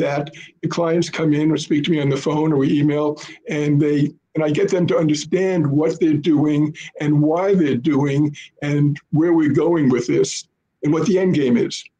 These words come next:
and the middle game and the beginning, 'cause there's a, there's a,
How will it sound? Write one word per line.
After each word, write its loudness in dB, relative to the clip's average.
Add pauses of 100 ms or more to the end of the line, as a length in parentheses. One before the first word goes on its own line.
(120)
and 0
the 2
middle 2
game 2
and 2
the 2
beginning, 0 (440)
'cause -4
there's -2
a, 0 (420)
there's 0
a, -4